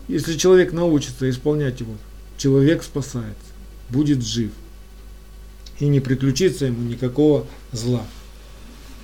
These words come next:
То есть получается, как Бог откладывает время исполнения, время наказания грешника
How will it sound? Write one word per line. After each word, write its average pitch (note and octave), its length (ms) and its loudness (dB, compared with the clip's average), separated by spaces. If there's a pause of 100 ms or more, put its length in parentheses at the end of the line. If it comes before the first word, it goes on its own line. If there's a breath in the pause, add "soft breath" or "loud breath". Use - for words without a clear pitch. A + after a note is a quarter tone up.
(300)
То E3+ 80 4
есть F3 140 6
получается, E3+ 600 4
как C#3+ 240 0
Бог F#3 420 4 (580)
откладывает C#3 1160 2
время C#3 640 4
исполнения, C#3+ 840 0
время D3+ 380 2
наказания C#3 920 0
грешника G3 680 0